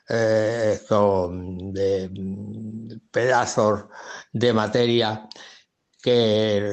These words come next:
eh, envuelve el, el sistema solar. Pues entonces el, el llamado planeta, entre comillas,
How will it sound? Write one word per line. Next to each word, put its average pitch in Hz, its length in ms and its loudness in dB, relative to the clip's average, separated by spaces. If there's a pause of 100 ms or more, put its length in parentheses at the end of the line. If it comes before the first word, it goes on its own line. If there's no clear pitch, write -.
(1200)
eh, 117 320 -6 (220)
envuelve 117 640 4
el, 107 380 2
el 110 160 0
sistema 110 400 -2
solar. 151 440 -2 (540)
Pues - 200 0
entonces 107 560 0
el, 95 360 0 (1160)
el 101 180 -2
llamado 110 560 2
planeta, 113 580 0
entre 107 280 0
comillas, 113 640 0